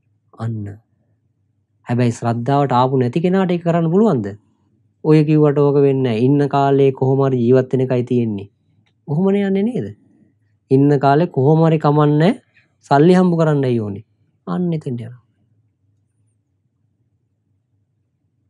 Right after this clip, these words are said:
ඊට පස්සේ මොකක්ද වෙන්නේ? භාග්‍යතුන් වහන්සේ වදාලා ශ්‍රුතය පුරුදු කරන්න.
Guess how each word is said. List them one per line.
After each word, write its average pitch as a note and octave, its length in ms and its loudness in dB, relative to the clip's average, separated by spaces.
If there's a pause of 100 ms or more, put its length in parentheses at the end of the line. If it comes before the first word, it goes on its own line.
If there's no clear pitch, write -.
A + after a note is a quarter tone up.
(640)
ඊට F3 180 4
පස්සේ F3+ 280 2
මොකක්ද B2 280 0
වෙන්නේ? G2+ 320 -4 (600)
භාග්‍යතුන් C3 460 2
වහන්සේ C3 280 0
වදාලා A#2 400 -2 (160)
ශ්‍රුතය G3 560 2
පුරුදු D#3 340 0
කරන්න. A#2+ 440 0